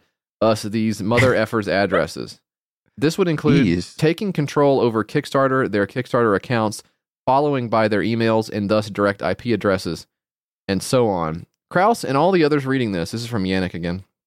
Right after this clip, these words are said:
Speaker 1: "Kickstarter has deleted Jennifer from the campaign and removed her posts. Hmm. I'm starting to think Kickstarter is the base of all these scams in between. She reached out to me on Facebook and explained it all. I invite everyone to do the same.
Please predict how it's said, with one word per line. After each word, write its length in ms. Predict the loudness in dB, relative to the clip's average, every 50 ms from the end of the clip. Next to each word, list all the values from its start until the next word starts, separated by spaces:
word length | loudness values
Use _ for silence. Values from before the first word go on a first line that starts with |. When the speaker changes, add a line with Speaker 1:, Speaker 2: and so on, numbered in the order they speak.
| _ _ _ _ _ _ _ _ _ _ _ _ -4
Speaker 1:
"Kickstarter 440 | -2 -2 -2 2 2 2 2 2 2
has 120 | 2 0 0
deleted 360 | 0 0 0 2 0 0 0
Jennifer 340 | 0 -2 -2 -2 0 -2 -4
from 180 | -2 -2 -2 -2
the 60 | -2
campaign 400 | -2 -2 -2 -2 0 0 -2 0
and 100 | 0 -2
removed 280 | -2 0 0 0 0 -2
her 80 | -4 -4
posts. 500 | -4 -2 -2 -2 -2 -4 -10 -20 -16 _ -2
Hmm. 160 | 0 0 0 -2 -6 -14 -20 -20 -20 _ _ -4
I'm 140 | -4 -2 -2
starting 240 | 0 2 2 2 2
to 60 | 0
think 260 | 0 -2 -4 -4 -4
Kickstarter 480 | -4 -6 -6 -2 0 0 0 2 0 0
is 140 | 0 -2 -2
the 100 | -2 -4
base 360 | -2 0 0 0 0 0 0
of 80 | 0 2
all 180 | 2 2 2
these 220 | 0 0 -4 -6 -6
scams 340 | -4 -2 -2 -2 -2 -2 -2
in 120 | -4 -4
between. 480 | -4 -6 -6 -6 -4 -4 -4 -6 -8 -12 _ _ _ _ _ _ _ _ _ _ _ _ -8 -4
She 240 | -2 0 0 2
reached 240 | 2 0 0 2 2
out 160 | 0 0 2
to 80 | 0 0
me 120 | 0 2
on 140 | 2 2 0
Facebook 520 | 0 0 0 0 0 0 0 0 0 0 -2
and 100 | -4 -2
explained 480 | -2 -2 -2 0 0 0 2 2 2 0
it 80 | 2
all. 320 | 2 2 2 2 0 -4 -6 -4
I 160 | -2 0 0
invite 300 | 0 0 2 2 0 2
everyone 560 | 0 0 0 0 0 0 0 0 0 -2 -2 -4
to 80 | -2
do 120 | -2 0 0
the 80 | 0
same. 360 | -2 -2 -2 0 0 -2 -4